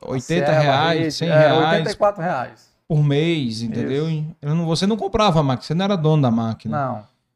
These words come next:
Speaker 2: Entendeu? Então, assim, é, é, foi muito inovador por isso até,
Speaker 1: Foi.
Speaker 2: talvez.
Speaker 1: Não, foram, assim, né? Foi, é bom
Speaker 2: Eu
Speaker 1: todo
Speaker 2: comprei a minha em doze vezes sem juros.
Speaker 1: Era isso.
Speaker 2: É.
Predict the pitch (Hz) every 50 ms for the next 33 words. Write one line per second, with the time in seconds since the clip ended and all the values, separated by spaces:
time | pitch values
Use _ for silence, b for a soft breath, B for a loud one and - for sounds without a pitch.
0 | _ _ _ _ - - 135 - 120 117 113 123 135 151 160 165 - - _ _
1 | _ _ _ - - 131 135 143 139 131 - 143 131 123 117 117 117 110 - 95
2 | 110 101 - - - - _ _ _ _ - - 139 160 170 175 170 151 147 156
3 | 175 196 220 208 233 220 208 196 185 156 175 165 151 143 185 208 - - - 349
4 | 392 302 202 170 180 - - - - 123 107 - 113 110 110 110 - _ _ _
5 | - - - 156 156 160 156 151 135 135 - - 175 190 160 151 - - 190 196
6 | 196 185 165 - - 156 147 - _ - 143 127 - - 165 160 156 135 117 -
7 | 165 151 147 151 - 160 143 139 139 147 160 - 151 160 185 180 175 208 208 202
8 | 202 220 220 190 160 214 240 254 226 233 185 190 185 180 180 - 185 170 151 139
9 | 127 123 - 170 180 233 254 294 285 320 - - - - - 214 220 254